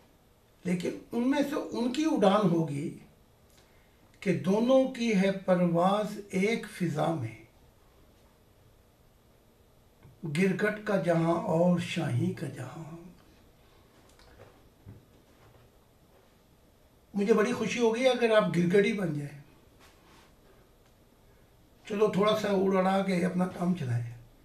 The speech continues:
ठीक है जी? गिरगट बन जाए, चिड़िया बन जाए,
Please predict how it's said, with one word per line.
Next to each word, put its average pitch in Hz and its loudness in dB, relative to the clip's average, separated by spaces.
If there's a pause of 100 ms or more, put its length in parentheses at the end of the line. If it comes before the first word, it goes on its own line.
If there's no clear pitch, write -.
(580)
ठीक 208 0
है 226 6
जी? 285 -4 (2000)
गिरगट 196 2
बन 202 -2
जाए, 196 -2
चिड़िया 214 0
बन 180 2
जाए, 151 -6